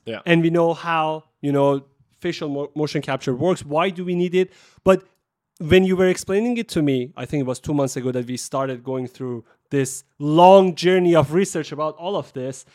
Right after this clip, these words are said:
Speaker 2: there were many, many tools out there
Speaker 1: Yeah.
Speaker 2: to do facial motion capture. And I would say you cannot put them in different categories or types. There are just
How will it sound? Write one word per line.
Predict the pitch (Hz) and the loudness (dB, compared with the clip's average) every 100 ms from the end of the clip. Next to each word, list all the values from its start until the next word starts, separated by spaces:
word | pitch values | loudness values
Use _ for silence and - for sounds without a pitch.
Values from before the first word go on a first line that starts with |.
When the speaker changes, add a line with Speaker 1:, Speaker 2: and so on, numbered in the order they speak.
| _ _ _ - | _ _ _ 4
Speaker 2:
there | 185 | 4
were | 180 190 170 _ _ _ _ _ - | 6 2 0 _ _ _ _ _ -2
many, | 165 151 151 160 151 123 | 0 2 2 2 2 -4
many | 117 127 123 | -6 -6 -6
tools | - 135 117 - | -10 -14 -14 -14
out | 104 101 - | -14 -14 -14
there | 113 104 | -16 -12
Speaker 1:
Yeah. | 107 98 | -12 -8
Speaker 2:
to | 143 | -6
do | 135 | -6
facial | 127 123 - 110 | -8 -12 -12 -14
motion | 110 110 120 | -14 -12 -14
capture. | 113 113 - 131 - | -12 -12 -8 -8 2
And | 156 143 - _ _ _ _ _ _ _ _ _ | 2 2 -2 _ _ _ _ _ _ _ _ _
I | 170 | 4
would | 175 185 | 6 6
say | 202 214 | 4 -2
you | 165 180 | -2 -8
cannot | - 185 190 202 | -6 -2 -2 -2
put | 208 | 0
them | 208 196 | 2 4
in | 156 | 2
different | 156 180 - | 0 -2 -4
categories | - 139 151 170 180 - | -6 -6 -4 -4 -4 -4
or | 156 135 | -4 -4
types. | - - 131 147 180 | -4 -12 -6 -6 -2
There | 160 | 4
are | 143 | 6
just | 135 175 - | 4 -2 -2